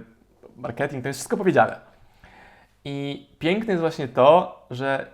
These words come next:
dziewięćdziesiąt pięć procent osób nic z tym nie zrobi. Ale jak to? No, tak jakoś działa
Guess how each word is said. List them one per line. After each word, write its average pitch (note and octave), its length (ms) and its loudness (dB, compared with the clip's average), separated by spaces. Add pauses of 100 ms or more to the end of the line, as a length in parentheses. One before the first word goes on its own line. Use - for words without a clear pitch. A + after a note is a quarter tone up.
dziewięćdziesiąt C3+ 720 -8
pięć D#3 260 -8
procent - 380 -12
osób C#3+ 400 -6
nic D3 160 -10
z - 60 -20
tym C3+ 180 -8
nie B2+ 100 -4
zrobi. B2 380 0 (1800)
Ale F3+ 160 -6
jak - 240 -10
to? - 120 -20 (160)
No, - 240 -4 (540)
tak F3 320 6
jakoś F#3 240 -4
działa B2+ 720 6